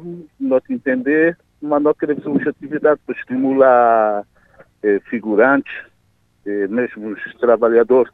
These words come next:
que, mas nós até queremos apresentar um, um live por dia de carnaval e nós, eh, esses que a Tita já não fazendo, que era uma coisa assim publicitária e durante nós que trabalhar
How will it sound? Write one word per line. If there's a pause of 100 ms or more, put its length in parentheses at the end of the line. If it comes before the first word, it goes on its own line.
que, (160)
mas
nós
até
queremos
apresentar
um, (640)
um
live (100)
por
dia
de
carnaval
e (920)
nós,
eh, (100)
esses
que
a
Tita (160)
já
não
fazendo,
que
era
uma
coisa
assim
publicitária
e
durante
nós
que
trabalhar